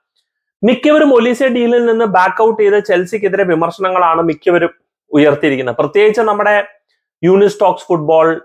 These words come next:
ആ, പിന്നെ നീനി എഫ് സി, ഇവരൊക്കെ ഭയങ്കര കർശനമായിട്ട് എന്താണ് ചെൽസിയുടെ സ്ട്രാറ്റജി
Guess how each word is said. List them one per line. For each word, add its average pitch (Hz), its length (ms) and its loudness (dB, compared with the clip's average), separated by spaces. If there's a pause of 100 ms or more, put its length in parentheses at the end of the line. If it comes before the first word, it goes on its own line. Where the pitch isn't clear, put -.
(140)
ആ, 139 340 2
പിന്നെ 165 680 0
നീനി 175 300 0
എഫ് 185 280 2
സി, 160 480 0
ഇവരൊക്കെ 208 280 2
ഭയങ്കര 208 300 0
കർശനമായിട്ട് 196 600 -2
എന്താണ് 190 480 2
ചെൽസിയുടെ 180 400 0
സ്ട്രാറ്റജി 165 560 -2